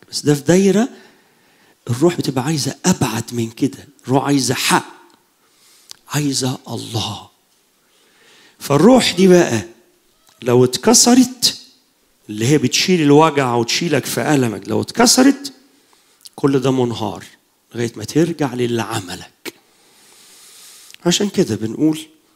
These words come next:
وانتوا عارفين زيي ويمكن أكتر مني، إنه في ناس بتروح لأطباء نفسيين كتير وما بتشفاش، صح؟ والطبيب بيغلب في الآخر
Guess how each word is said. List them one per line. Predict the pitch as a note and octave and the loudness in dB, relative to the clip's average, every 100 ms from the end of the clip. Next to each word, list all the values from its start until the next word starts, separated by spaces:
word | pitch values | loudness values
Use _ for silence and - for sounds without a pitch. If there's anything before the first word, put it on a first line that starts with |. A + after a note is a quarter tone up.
| _ | _
وانتوا | C#3 C3 A#2 | -4 -2 -4
عارفين | G#2 - B2+ - _ _ _ - - | -4 -6 -10 -10 _ _ _ -18 -14
زيي | - B2 B2 A#2+ A#2+ | -10 -2 0 0 0
ويمكن | A#2+ A#2 A#2 A#2 - | 0 -2 -4 -6 -8
أكتر | B2 - B2+ A2 | -8 -8 -8 -4
مني، | B2+ B2 | -4 -2
إنه | A2+ A#2 | -4 -4
في | - | -4
ناس | E3+ F#3 F3+ | -2 -2 -4
بتروح | - _ _ - F#3 F#3 | -8 _ _ -2 0 0
لأطباء | - - B2 B2+ B2 | -6 -6 -6 -4 -6
نفسيين | G#2+ - A#2+ | -8 -10 -12
كتير | - - - - _ _ _ _ _ _ _ | -12 -14 -16 -18 _ _ _ _ _ _ _
وما | - F3 | -6 -6
بتشفاش، | G#3 - - G#3 - - _ | -6 -8 -4 -4 -4 -14 _
صح؟ | - G#3 - - _ _ _ _ _ _ _ _ _ _ _ _ _ _ _ | -2 -2 -2 -12 _ _ _ _ _ _ _ _ _ _ _ _ _ _ _
والطبيب | B2+ - D#3+ F3 D3+ | -18 -6 2 2 4
بيغلب | E3+ D#3 C#3 A#2+ | 2 2 0 -4
في | - | -2
الآخر | C3 D3 D#3 - | -2 0 0 -2